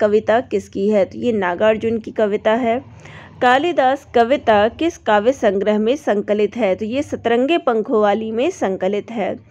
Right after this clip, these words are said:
सतरंगे पंखों वाली का प्रकाशन वर्ष क्या है? तो इसका प्रकाशन वर्ष है उन्नीस सौ उनसठ ईस्वी। देखिए, थोड़ा हस्तलिखित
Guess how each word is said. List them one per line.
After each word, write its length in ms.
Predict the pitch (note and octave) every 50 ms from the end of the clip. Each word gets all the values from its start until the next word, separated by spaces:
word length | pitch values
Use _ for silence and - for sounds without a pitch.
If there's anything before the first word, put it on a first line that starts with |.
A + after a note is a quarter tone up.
| - - - - - - - - - - -
सतरंगे 520 | D4 C#4+ - C#4 C#4 C4+ C#4 C#4 E4 F4+
पंखों 460 | - D4 C4 A#3+ A3 - D4+ D4+ C#4
वाली 260 | B3 A3 G#3 A3 A#3
का 160 | A#3 - C4+ C4
प्रकाशन 600 | C4 B3 A#3 A#3 - E3 F#3+ G#3+ - C4 B3+ B3
वर्ष 360 | A#3 A#3 B3 A#3+ - - -
क्या 160 | A3 G3+ F#3+
है? 260 | G3+ A3 A#3 G#3 F#3+ F#3
तो 120 | - A3
इसका 200 | G3+ - - G3+
प्रकाशन 500 | - G3 - - F#3+ G#3+ B3 C#4 C4 C4+
वर्ष 260 | C4 B3+ B3 - D4+
है 80 | C4+ B3+ - -
उन्नीस 360 | A3 G#3+ G#3 G3+ G3 - -
सौ 180 | - A#3 C4+ - -
उनसठ 480 | A3+ G3+ G3 G3+ - B3+ C4 C4+ C4+ - - -
ईस्वी। 520 | G#3+ G3 G3 - F#3+ G3+ G#3 F#3 - G#3 - _ _ _ _ _ - - - - - - _ A#3
देखिए, 200 | B3+ C4 D#4 D4+
थोड़ा 280 | D4 C#4 C4 C4 B3+
हस्तलिखित 800 | C#4 A3+ A3+ B3+ A#3+ - - - A#3+ A#3+ A#3+ - C4 - -